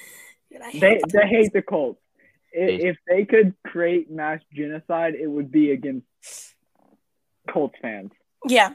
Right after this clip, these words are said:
Speaker 1: definitely.
Speaker 2: They, they straight up hate us because we owned them for fifteen years and they didn't like it. And they finally won two straight years during the Colts dysfunction. They have now won four straight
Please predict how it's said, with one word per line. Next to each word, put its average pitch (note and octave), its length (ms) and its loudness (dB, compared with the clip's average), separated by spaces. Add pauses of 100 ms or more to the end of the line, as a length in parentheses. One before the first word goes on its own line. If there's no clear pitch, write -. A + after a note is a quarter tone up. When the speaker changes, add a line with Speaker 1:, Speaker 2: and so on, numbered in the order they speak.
(100)
Speaker 1:
definitely. G#3 680 2
Speaker 2:
They, F3 320 2
they - 80 -4
straight G3+ 240 2
up F#3 160 0
hate D#3 240 -4
us D3+ 180 -6 (100)
because B2+ 440 -8 (460)
we F3 220 2
owned E3 360 -2
them D#3 260 -4
for B2+ 200 -10
fifteen D3+ 520 -6
years C3 440 -2
and B2 140 -8
they B2+ 160 -2
didn't B2+ 260 -2
like B2 320 -4
it. B2 220 -2 (340)
And A#2 300 -4
they B2 180 -2
finally C#3+ 340 0
won B2+ 500 -6 (440)
two D3+ 140 2
straight C#3 320 0
years C3 420 0 (1300)
during C3+ 240 0
the A#2+ 80 -2
Colts C#3 320 -4 (100)
dysfunction. B2+ 840 -6 (640)
They B2 120 0
have B2 160 0
now B2 500 -2 (140)
won B2+ 240 -4
four B2+ 320 -2
straight A2+ 500 -4